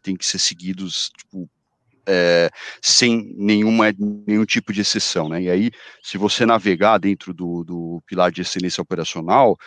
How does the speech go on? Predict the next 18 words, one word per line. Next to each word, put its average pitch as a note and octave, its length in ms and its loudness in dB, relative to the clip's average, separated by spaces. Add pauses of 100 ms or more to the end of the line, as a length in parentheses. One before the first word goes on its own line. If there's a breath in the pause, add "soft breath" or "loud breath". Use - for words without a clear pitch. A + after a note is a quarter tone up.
(320 soft breath)
em G2 80 -2
alguns G#2 400 0
momentos A2+ 720 2
você, G2+ 840 0
você G2 340 -6
entra A2+ 380 2
pra A2+ 240 0
questões, - 480 -2
por G#2 160 -6
exemplo, F#2 280 -4
você G2+ 280 -6
tem C#3 120 -2
uma C3+ 160 2
Gmud, G2+ 600 -2
você G2 260 -8
tem A#2 160 -4
um A#2+ 40 -2
comitê B2+ 680 0